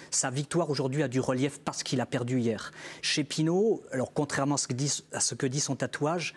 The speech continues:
je trouve que les, les défaites sont aussi belles que les victoires. Parfois, elles sont même plus belles. C'est là qu'il touche à l'intime. Thibaut Pinot, c'est quelqu'un qui est heureux dans le silence de la nature, qui est heureux sur un vélo, qui est peut-être malheureux dans le monde des hommes.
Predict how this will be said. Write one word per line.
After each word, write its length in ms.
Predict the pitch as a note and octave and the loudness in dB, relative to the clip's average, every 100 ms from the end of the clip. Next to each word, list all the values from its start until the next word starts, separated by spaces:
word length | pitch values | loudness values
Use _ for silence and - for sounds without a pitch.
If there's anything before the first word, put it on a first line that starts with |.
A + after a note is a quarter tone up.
| - - | -14 -10
je 120 | - | -4
trouve 160 | - D3+ | 0 0
que 100 | C#3 | 0
les, 100 | - | 0
les 120 | C3 | 0
défaites 320 | A#2+ - E3 | 0 0 0
sont 120 | - B2+ | 0 0
aussi 240 | - D#3 | 0 0
belles 200 | C#3+ C#3+ | 0 0
que 80 | D3 | 0
les 120 | B2+ | 0
victoires. 440 | B2 - C3 A#2+ | 0 0 0 0
Parfois, 560 | - D#3 C#3 E3+ F#3+ - - - | -4 -6 0 2 2 0 -16 -6
elles 80 | C#3 | -2
sont 160 | - C3 | 2 2
même 160 | B2+ | 2
plus 180 | - C#3+ | 0 -2
belles. 240 | B2 A#2 G#2+ - - | 0 0 -2 -10 -4
C'est 160 | - D#3+ | 0 2
là 100 | F#3 | 0
qu'il 140 | E3 | -2
touche 220 | - C#3 | -2 0
à 60 | B2+ | 2
l'intime. 420 | B2+ B2 C3+ A2+ - - - | 2 0 0 0 -2 -14 -4
Thibaut 260 | - C3+ C#3+ | 0 2 2
Pinot, 260 | D#3 E3 | 4 4
c'est 160 | G#3+ D3+ | 4 2
quelqu'un 320 | D3 - D#3 | 0 0 0
qui 160 | - C#3 | 2 2
est 60 | |
heureux 240 | C3+ D#3+ D3 | 2 2 2
dans 80 | |
le 40 | C#3 | 0
silence 300 | - C#3 B2+ | 0 0 2
de 80 | B2+ | 2
la 80 | |
nature, 520 | B2 B2 - C#3+ F#3 - - - - | 2 0 0 0 0 -6 -20 -14 -2
qui 160 | D3 | 2
est 20 | C#3+ | 2
heureux 180 | C3 | 2
sur 220 | D#3+ D#3 C#3 | 0 2 0
un 60 | |
vélo, 380 | C3 C3+ C#3 F#3+ | 2 2 2 0
qui 80 | - | -2
est 40 | - | -2
peut-être 300 | - C3+ D3+ | 0 0 2
malheureux 400 | D#3+ D#3+ D#3 D3+ | 2 2 2 2
dans 80 | |
le 80 | C3+ | 4
monde 140 | C#3 C3 | 4 4
des 240 | C3+ B2 | 2 2
hommes. 240 | B2 D#3+ | 2 0